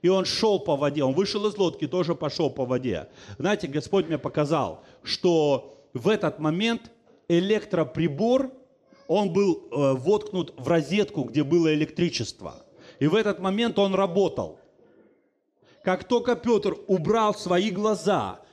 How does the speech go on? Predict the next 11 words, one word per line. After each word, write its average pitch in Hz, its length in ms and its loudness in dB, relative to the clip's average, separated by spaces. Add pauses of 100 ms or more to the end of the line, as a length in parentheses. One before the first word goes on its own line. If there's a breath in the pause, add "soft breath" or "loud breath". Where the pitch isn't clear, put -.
с - 160 -4
Иисуса, 175 680 0 (840 soft breath)
потому 190 340 0
что 202 160 -2
его 190 240 2
посетила 180 560 0
мысль: 175 540 0 (340 loud breath)
"Посмотри 202 840 2
в 160 100 -6
другую 175 440 0
сторону, 147 640 0